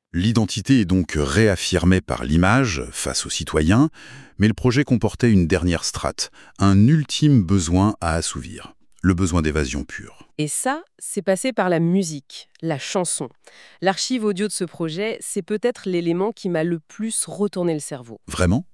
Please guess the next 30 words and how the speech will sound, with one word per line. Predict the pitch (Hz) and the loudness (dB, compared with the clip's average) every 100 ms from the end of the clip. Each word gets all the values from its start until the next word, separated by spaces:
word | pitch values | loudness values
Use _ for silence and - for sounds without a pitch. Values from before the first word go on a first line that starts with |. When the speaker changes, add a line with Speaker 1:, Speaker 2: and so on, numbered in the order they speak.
| - | -8
Speaker 2:
Ouais. | 147 123 _ _ _ - _ | -6 -6 _ _ _ -20 _
On | 180 | -4
parle | 180 240 | 0 0
d'un | 190 | 0
projet | 175 - 170 220 | -2 -4 -4 -4
écrit | 185 - 214 233 | -4 -6 -6 -4
en | 160 | -6
deux | 160 156 208 | -6 -2 0
mille | 226 190 | 0 0
vingt-quatre | 165 151 196 233 - | -2 -2 -6 -8 -10
par | - 160 _ | -12 -12 _
quatre | 254 277 - | -6 -6 -8
participants | 202 - 196 - 165 175 | -8 -8 -10 -10 -6 -4
de | 175 | -2
l'U | 147 | -2
M | 131 123 | -4 -4
D. | 135 208 _ - - | -8 -10 _ -20 -12
Je | - | -4
rappelle, | 143 165 175 | -2 -2 -4
pour | 151 | -8
ceux | - | -12
qui | 147 | -10
nous | 143 139 135 | -10 -10 -12
écoutent, | - 208 - - - | -10 -12 -12 -20 -6
haute | 214 220 | -6 -4
sécurité, | - 180 - 151 143 190 226 _ _ _ | -8 -12 -10 -12 -10 -8 -8 _ _ _
enfermement, | 175 165 175 151 147 147 165 _ _ _ | -4 -4 -4 -2 -2 -2 -4 _ _ _
porte | 180 - 165 | -6 -4 -8
verrouillée. | 143 143 135 110 - | -8 -8 -10 -14 -10
Speaker 1:
Hmm. | - 71 | -4 -4